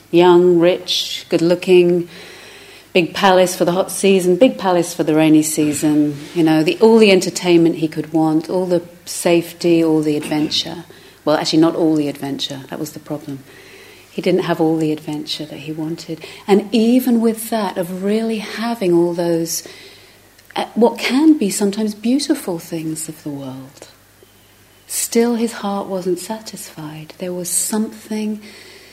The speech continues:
that hadn't come home.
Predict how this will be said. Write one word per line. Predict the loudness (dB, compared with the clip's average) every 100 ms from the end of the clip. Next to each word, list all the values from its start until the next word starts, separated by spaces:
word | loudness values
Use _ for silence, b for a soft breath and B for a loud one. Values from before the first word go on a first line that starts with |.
| B B -6
that | -4 -4 -8 -4
hadn't | -2 0 0 0 -6 -16 B B B _ b b b b b
come | -4 -2 -2
home. | 0 0 0